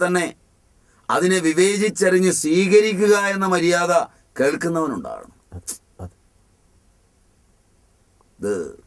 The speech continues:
Speaker 2: അതെ, സ്വാമിജി.
Speaker 1: മൂന്നും പ്രധാനമാണ്.
Speaker 2: അതെ.
Speaker 1: ഇന്ന് ലോകത്തിന്റെ എല്ലാ മൂലയിൽ നിന്നും ശബ്ദം കടന്നാക്രമിക്കുന്ന കാലമാണ്, എത്രയോ ഡെസിബലിൽ. അപ്പൊ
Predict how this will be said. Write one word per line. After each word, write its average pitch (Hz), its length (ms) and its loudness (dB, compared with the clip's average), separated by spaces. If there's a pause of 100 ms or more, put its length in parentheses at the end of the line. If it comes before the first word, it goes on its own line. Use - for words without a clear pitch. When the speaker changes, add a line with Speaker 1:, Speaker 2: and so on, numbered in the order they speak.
(840)
Speaker 2:
അതെ, 95 140 -14 (100)
സ്വാമിജി. 80 280 -20 (1120)
Speaker 1:
മൂന്നും 185 300 2
പ്രധാനമാണ്. 165 540 -2 (180)
Speaker 2:
അതെ. - 120 -20 (400)
Speaker 1:
ഇന്ന് 131 180 0
ലോകത്തിന്റെ 190 500 2 (100)
എല്ലാ 175 180 0 (180)
മൂലയിൽ 190 400 2
നിന്നും 185 260 0 (120)
ശബ്ദം 170 400 -2
കടന്നാക്രമിക്കുന്ന 170 880 0
കാലമാണ്, 147 400 -4 (1500)
എത്രയോ 180 360 2 (100)
ഡെസിബലിൽ. 135 560 -2 (2750)
അപ്പൊ 156 120 4